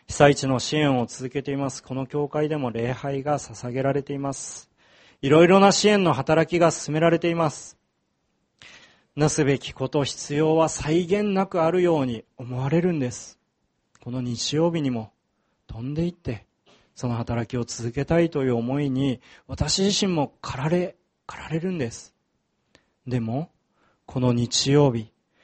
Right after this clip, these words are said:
被災地の教会にあっても、すべての技が主の御手の内にあり、ご支配の中にあることを、この性別された時、覚えることが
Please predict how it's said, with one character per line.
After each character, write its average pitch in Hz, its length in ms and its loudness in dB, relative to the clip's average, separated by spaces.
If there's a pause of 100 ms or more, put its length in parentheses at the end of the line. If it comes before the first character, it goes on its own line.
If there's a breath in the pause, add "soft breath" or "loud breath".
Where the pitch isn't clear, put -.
(180)
被 - 60 -14
災 139 240 4
地 131 140 0
の 131 100 4
教 139 220 2
会 147 180 4
に 151 80 4
あ 160 80 6
っ 160 100 -8
て 147 120 -2
も、 143 320 4 (300 soft breath)
す - 280 -6
べ 254 240 2
て 247 200 4
の 143 200 4
技 120 380 2
が 160 320 2 (180)
主 - 180 -6
の 156 140 4
御 131 120 2
手 143 120 2
の 147 120 4
内 151 220 0
に 135 120 2
あ 120 80 0
り、 110 180 -10 (480)
ご 139 120 0
支 - 180 0
配 139 240 2
の 120 120 -2
中 131 320 -6
に 175 140 -4
あ 165 100 -2
る 170 120 0
こ 147 120 -8
と 139 140 -10
を、 147 380 -4 (520)
こ - 220 -8
の 202 300 2 (340)
性 131 260 0
別 120 220 -2
さ 123 160 -2
れ 117 80 -4
た 117 140 -6
時、 113 420 -8 (1080)
覚 110 340 -10
え 120 60 -2
る 113 120 -6
こ - 140 -20
と 110 160 -16
が 131 360 -8